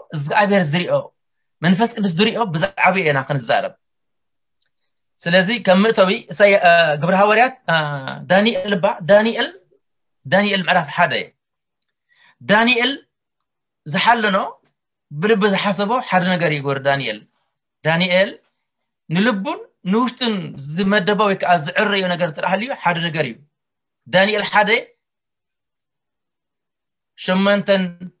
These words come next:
ትሽዓተን ዘሎ ቃል ከንብበ እየ፣ ብሽም ኢየሱስ ክርስቶስ ከንብበ እየ። ዳንኤል ሓደ ሸመንተን እስካብ ትሽዓተ። ዳንኤል ገና በቲ ብልዒ ንጉስን በቲ ሰትዮ ወይንን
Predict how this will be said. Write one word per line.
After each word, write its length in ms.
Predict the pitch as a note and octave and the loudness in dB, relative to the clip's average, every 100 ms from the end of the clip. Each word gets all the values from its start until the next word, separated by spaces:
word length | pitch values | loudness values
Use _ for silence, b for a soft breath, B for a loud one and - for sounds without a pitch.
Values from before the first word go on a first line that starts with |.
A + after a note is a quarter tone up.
| _ - | _ -12
ትሽዓተን 440 | D3 C#3 E3 F3 | -4 -2 -2 -4
ዘሎ 140 | D#3 E3 | -6 -6
ቃል 140 | E3 D#3 | -4 -4
ከንብበ 260 | E3 D3+ C#3+ | -2 -4 -2
እየ፣ 120 | A2+ | -4
ብሽም 240 | - - E3 | -6 -8 -6
ኢየሱስ 160 | D#3+ | -6
ክርስቶስ 200 | D#3 - | -10 -16
ከንብበ 240 | - D#3 D3 | -10 -6 -4
እየ። 120 | A#2+ - _ _ _ _ _ _ _ _ _ _ _ _ _ _ _ _ _ _ _ _ _ - | -6 -8 _ _ _ _ _ _ _ _ _ _ _ _ _ _ _ _ _ _ _ _ _ -4
ዳንኤል 360 | D#3 F#3+ G#3+ | 0 2 2
ሓደ 240 | G3+ G#3 G3+ G3+ | 2 2 2 0
ሸመንተን 640 | F#3+ F#3 F#3+ F#3+ F#3 E3+ D#3+ - _ _ _ _ _ _ _ _ _ _ _ _ _ _ _ _ _ _ | 0 0 0 0 -2 -4 -6 -12 _ _ _ _ _ _ _ _ _ _ _ _ _ _ _ _ _ _
እስካብ 300 | _ - E3+ D3 | _ -4 -2 -2
ትሽዓተ። 380 | - - E3 B2+ G2+ _ _ _ _ _ _ _ _ _ _ _ _ _ _ _ _ _ _ | -2 -2 -2 -6 -12 _ _ _ _ _ _ _ _ _ _ _ _ _ _ _ _ _ _
ዳንኤል 360 | C#3+ G#3+ C4+ D4+ | 0 0 4 2
ገና 160 | C#4+ C4+ A#3 | 4 4 6
በቲ 220 | A#3 C4 B3+ | 2 0 -2
ብልዒ 180 | B3 B3 | 0 0
ንጉስን 380 | A#3+ A3+ - A3+ | 0 -2 -4 -4
በቲ 220 | F3+ G#3+ B3 A3 - | 0 -2 -2 -8 -12
ሰትዮ 380 | - G#3+ G#3 G#3+ F#3 | -2 -2 0 0 2
ወይንን 360 | G3 G3 G3 | 2 0 0